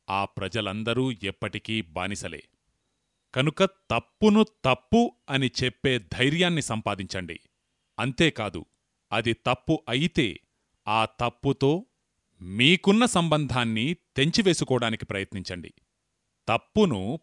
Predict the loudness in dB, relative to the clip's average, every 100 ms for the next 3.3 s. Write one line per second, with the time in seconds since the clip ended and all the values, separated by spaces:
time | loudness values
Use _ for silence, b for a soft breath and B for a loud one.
0 | _ -2 0 2 0 0 -4 -8 -10 -12
1 | _ _ _ -6 -2 4 4 2 -4 -6
2 | -6 -4 -2 2 4 4 0 -4 -2 -2
3 | 0 -2